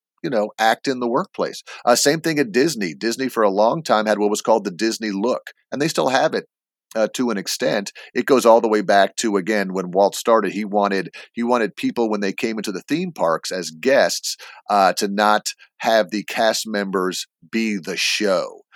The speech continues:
The cast members should support the show. So if you've got, uh, face tattoos and a mohawk and, uh, big old spacers in your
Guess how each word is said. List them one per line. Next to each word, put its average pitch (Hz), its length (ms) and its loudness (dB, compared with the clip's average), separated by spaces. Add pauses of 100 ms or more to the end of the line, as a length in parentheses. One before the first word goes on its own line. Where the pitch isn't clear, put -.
(140)
The 92 100 -10
cast 107 340 0
members 95 220 -4
should 92 180 -4
support 107 440 -2
the 85 60 -8
show. 57 380 -6 (220)
So 110 100 -4
if 107 100 -4
you've 117 140 0
got, 110 240 4 (260)
uh, 85 220 0 (160)
face - 380 4
tattoos 92 760 0
and 104 160 -6
a 98 80 -2
mohawk 101 880 4 (320)
and, 104 480 -2 (180)
uh, 92 200 -2
big 113 320 0
old 110 240 6
spacers 113 640 0
in 104 120 -2
your 98 220 -4